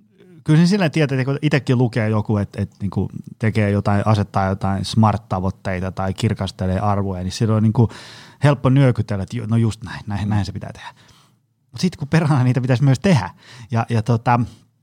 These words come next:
ää, ja sit niinku se, minkä takia mä usein kannustan ihmisiä niinku ehkä välttämään sellaista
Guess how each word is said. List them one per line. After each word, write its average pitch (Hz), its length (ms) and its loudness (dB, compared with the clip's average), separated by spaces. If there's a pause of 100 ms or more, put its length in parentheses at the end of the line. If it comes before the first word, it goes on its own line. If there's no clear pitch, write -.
(640)
ää, 113 500 -2 (400)
ja 127 60 -2
sit 143 180 0
niinku 147 260 0 (200)
se, 139 140 0
minkä 156 240 0
takia - 440 -2
mä 131 120 0
usein 135 300 0
kannustan 139 440 0
ihmisiä 135 540 0
niinku 117 260 -6 (640)
ehkä 123 240 0
välttämään 143 460 2
sellaista 113 500 0